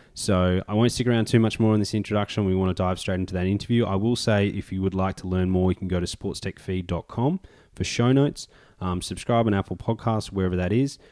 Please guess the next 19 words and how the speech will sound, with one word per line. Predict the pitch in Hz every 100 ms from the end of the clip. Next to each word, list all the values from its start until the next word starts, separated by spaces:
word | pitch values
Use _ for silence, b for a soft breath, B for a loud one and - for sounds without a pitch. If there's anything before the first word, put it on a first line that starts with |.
| b
You | 104
can | 95 101
also | 92
go | 92
to | 90
sports | - 98 87
tech | 90 -
world | 90 85
series | - 92 90
dot | 92
com, | - 90 87
sign | - 104
up | 101
for | -
our | 85
newsletter. | 87 87 90 87 85 82 b b b b
Uh, | 92 87 85
you | - 101 92
get | 95 87